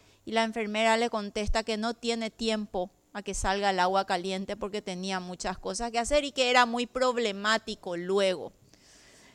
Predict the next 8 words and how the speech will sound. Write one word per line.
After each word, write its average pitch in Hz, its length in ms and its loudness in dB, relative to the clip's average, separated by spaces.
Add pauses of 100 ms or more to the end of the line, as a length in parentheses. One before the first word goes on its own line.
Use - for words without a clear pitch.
(120)
Señor 302 380 10
presidente, 294 640 6
esto 254 200 4
ya 262 320 6
es - 380 2 (840)
realmente 285 540 10
tocar 240 480 10
fondo. 196 640 2